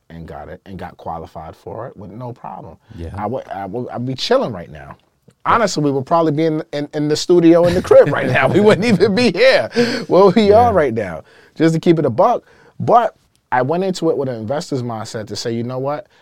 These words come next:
Speaker 1: I wanna learn how to build. I wanna be a builder. So let me figure this out. And I'ma make certain sacrifices so that way I can live a lifestyle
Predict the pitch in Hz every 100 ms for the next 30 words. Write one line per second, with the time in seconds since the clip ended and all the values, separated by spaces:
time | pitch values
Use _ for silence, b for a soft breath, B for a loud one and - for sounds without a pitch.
0 | B - 123 143 160 143 131 123 123 113
1 | 104 87 104 92 107 - _ _ - 107
2 | 127 127 120 120 92 92 90 92 95 -
3 | b b _ - 104 110 113 113 113 -
4 | 127 113 104 - 90 - _ _ _ _
5 | _ _ _ _ _ _ _ - 101 98
6 | 92 98 110 107 110 104 - 117 90 -
7 | 131 143 120 - 95 95 95 95 - b
8 | b b - 110 113 117 104 107 101 -
9 | B B - 104 - 95 104 92 92 98
10 | 98 - 90 85 92 104